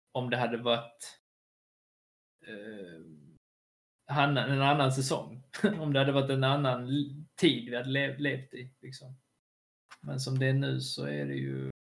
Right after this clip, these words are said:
har vi liksom ingen, ingen, ingen publik och ingenting, så vem, vem ska se det?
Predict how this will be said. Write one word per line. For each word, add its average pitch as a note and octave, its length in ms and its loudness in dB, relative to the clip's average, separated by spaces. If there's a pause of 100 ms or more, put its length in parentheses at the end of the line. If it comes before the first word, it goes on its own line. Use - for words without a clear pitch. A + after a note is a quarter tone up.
(680)
har C#3 220 -4
vi C3+ 140 -2
liksom C3 360 -6
ingen, C3+ 420 -2
ingen, C3 480 -2
ingen C3 580 -2
publik C3+ 560 0
och C3 60 -2
ingenting, B2+ 520 -4
så B2 260 -6
vem, B2+ 320 -4
vem B2+ 220 -4
ska B2 180 -2
se B2 380 0
det? - 220 -14